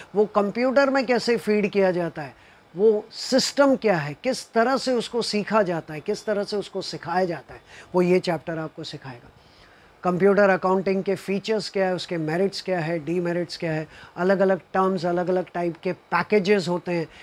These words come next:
जो आपको कंप्यूटर सॉफ्टवेयर बनाने वाली कंपनियां प्रोवाइड करती हैं। आप अपने बिजनेस और कन्वीनियंस के हिसाब से किसी भी सॉफ्टवेयर को परचेज कर सकते हैं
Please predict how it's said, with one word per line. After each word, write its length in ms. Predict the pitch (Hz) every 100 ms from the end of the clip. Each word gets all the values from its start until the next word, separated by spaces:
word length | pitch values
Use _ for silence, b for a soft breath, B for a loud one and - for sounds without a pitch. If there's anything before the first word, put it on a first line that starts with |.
| B B
जो 140 | 170
आपको 320 | 185 170 - 175
कंप्यूटर 500 | 170 165 175 185 180
सॉफ्टवेयर 560 | - 175 156 180 185
बनाने 380 | 175 170 170 180
वाली 240 | 175 175
कंपनियां 480 | 170 165 160 175 175
प्रोवाइड 460 | 165 160 165 180 185
करती 360 | 180 165 185
हैं। 120 | 180 165 B B
आप 240 | 165 185 190
अपने 220 | 165 196
बिजनेस 440 | 170 175 202 196
और 120 | 202 196
कन्वीनियंस 560 | 185 180 185 190 190
के 100 | -
हिसाब 320 | 175 147 175
से 160 | 156 190
किसी 300 | 175 175 190
भी 160 | 185 185
सॉफ्टवेयर 500 | - 160 - 180 175
को 140 | 180
परचेज 460 | 165 160 - 196 -
कर 160 | 202
सकते 320 | 180 202 -
हैं 120 | 466